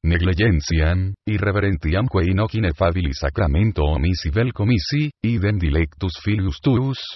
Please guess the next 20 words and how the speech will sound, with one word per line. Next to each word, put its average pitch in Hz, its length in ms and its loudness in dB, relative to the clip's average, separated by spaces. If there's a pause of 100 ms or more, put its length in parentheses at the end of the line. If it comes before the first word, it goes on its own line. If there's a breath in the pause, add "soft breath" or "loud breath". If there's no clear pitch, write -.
(120)
santissimis 92 840 -4
tuis 117 320 -4
precibus 80 640 -2
exoratus, 85 800 0 (100)
condonare 85 560 0
dignetur. 90 800 0 (480)
Amen. 58 560 -2 (1000)
Oratio 95 640 0
ad 98 80 0
sanctum 98 460 -2
Iosef. 117 500 -2 (560)
Virginum 98 540 0
custos 98 500 -4
et 117 140 -2
pater, 85 480 2 (100)
Sancte 101 480 -2
Iosef, 71 540 0 (100)
cuius 107 400 -2
fideli 104 320 0
custodie 95 640 -2